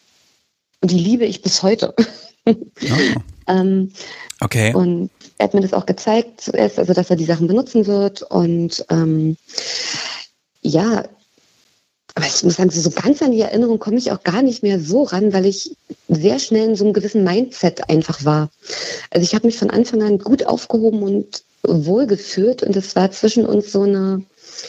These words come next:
Speaker 1: ähm, selbstverständliche Kommunikation, dass ich mich in dem Moment so wohl gefühlt habe,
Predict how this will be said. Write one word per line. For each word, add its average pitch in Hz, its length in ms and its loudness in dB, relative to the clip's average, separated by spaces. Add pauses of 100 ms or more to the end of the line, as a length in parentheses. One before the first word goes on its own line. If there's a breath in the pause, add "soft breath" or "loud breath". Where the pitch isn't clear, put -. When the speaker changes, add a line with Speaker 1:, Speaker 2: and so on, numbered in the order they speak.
(640 loud breath)
Speaker 1:
ähm, 185 260 2
selbstverständliche 214 960 0
Kommunikation, 208 1040 0 (840 loud breath)
dass 196 420 0
ich 214 80 0
mich 196 180 2
in 196 60 4
dem 190 100 2
Moment 190 280 0
so 185 180 -2
wohl 190 140 2
gefühlt 202 320 -2
habe, 190 420 0